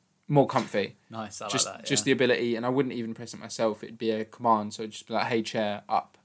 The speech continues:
Speaker 1: and it would just slowly go up.
Speaker 2: Yeah,
Speaker 1: So
Speaker 2: yeah.
Speaker 1: that I'd be lying down a lot, but if someone needed to speak to me, or if there was, like, someone trying to seize my village,
Speaker 2: Yeah.
Speaker 1: <laughs> pardon, that's what she said,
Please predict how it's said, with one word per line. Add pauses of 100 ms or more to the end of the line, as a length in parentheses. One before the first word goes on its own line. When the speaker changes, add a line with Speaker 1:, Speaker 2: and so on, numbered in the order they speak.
Speaker 1:
and
it
would
just
slowly
go
up. (160)
Speaker 2:
Yeah,
Speaker 1:
So
Speaker 2:
yeah.
Speaker 1:
that
I'd
be
lying
down
a
lot,
but
if
someone
needed
to
speak
to
me,
or
if
there
was,
like,
someone
trying
to
seize
my
village,
Speaker 2:
Yeah. (120)
Speaker 1:
<laughs>
pardon, (640)
that's
what
she
said,